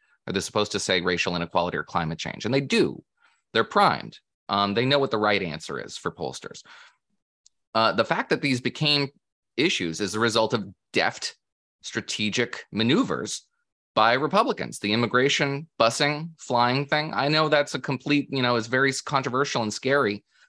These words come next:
but it absolutely made immigration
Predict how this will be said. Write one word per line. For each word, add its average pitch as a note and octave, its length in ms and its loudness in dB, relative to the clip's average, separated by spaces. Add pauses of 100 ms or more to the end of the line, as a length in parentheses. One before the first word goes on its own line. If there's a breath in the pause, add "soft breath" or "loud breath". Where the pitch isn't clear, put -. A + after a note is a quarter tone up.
but B2 120 2
it B2+ 200 2
absolutely C3+ 800 0
made A2 300 -2
immigration A2+ 680 -2